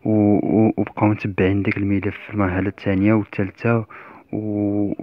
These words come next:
يعني، والرابعة والخامسة، وما، وما عطاهم حتى، حتى شي اقتراح، حتى شي مقترح. إذا هادوك خاصهم يعاودوا يتسجلوا من الأول وي-، ويصايبوا المق-، المقترحات ديالهم.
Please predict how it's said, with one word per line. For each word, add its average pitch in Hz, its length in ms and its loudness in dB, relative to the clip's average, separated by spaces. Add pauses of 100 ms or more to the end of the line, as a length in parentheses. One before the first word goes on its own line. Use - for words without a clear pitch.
(160)
يعني، 98 180 0
والرابعة 98 480 0
والخامسة، 107 520 -2 (480)
وما، 113 180 2 (120)
وما - 360 -2
عطاهم 107 400 2
حتى، 117 560 -2 (460)
حتى - 240 -2
شي - 140 -2
اقتراح، 92 440 -2
حتى - 360 -8
شي - 160 -4
مقترح. 90 520 -6 (1300)
إذا 104 280 -2
هادوك 104 260 -4
خاصهم - 400 -6
يعاودوا 101 300 -2
يتسجلوا 104 400 -4
من 104 120 -2
الأول 120 320 -2 (520)
وي-، 131 340 0
ويصايبوا 120 460 -2
المق-، 113 360 -2
المقترحات 113 640 -2
ديالهم. 95 380 -2